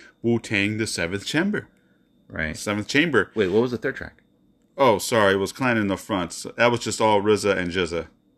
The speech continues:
Speaker 2: Yeah.
Speaker 1: But,
Speaker 2: So, oh,
Speaker 1: but
Speaker 2: see, see, okay, see, see, with that one right there, um, oh, so what was the samples on that one?
Speaker 1: Um, Baloo, Bolivar, Baloo's R by Thelonious Monk,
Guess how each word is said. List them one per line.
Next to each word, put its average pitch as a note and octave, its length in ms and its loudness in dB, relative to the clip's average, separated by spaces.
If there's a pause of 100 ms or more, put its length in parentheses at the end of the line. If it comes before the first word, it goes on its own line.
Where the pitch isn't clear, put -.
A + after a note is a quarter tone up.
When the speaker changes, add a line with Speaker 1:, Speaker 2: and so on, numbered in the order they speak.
(120)
Speaker 2:
Yeah. E2 280 -4
Speaker 1:
But, G#2 180 4
Speaker 2:
So, - 60 2
oh, D#3+ 100 8
Speaker 1:
but C#3+ 80 6
Speaker 2:
see, C3 160 -2
see, B2 320 -4
okay, G#2+ 280 0
see, G2+ 300 -8
see, A2+ 180 -4
with G#2+ 200 2
that E3 220 4
one A3 120 0
right E3 200 -6
there, G2 320 -4 (680)
um, A2 320 2
oh, G#2+ 220 4
so A2 160 -2
what A#2+ 140 4
was C3 80 -6
the A2 80 -8
samples E2 420 -6
on D#2+ 100 -10
that D#2 200 -10
one? D#2 140 -12 (760)
Speaker 1:
Um, G#2+ 1000 0
Baloo, A#2 520 4
Bolivar, G#2 600 0
Baloo's G2 920 -2
R E2+ 540 -2 (600)
by F#2 240 0
Thelonious F#2+ 520 0
Monk, D3 320 2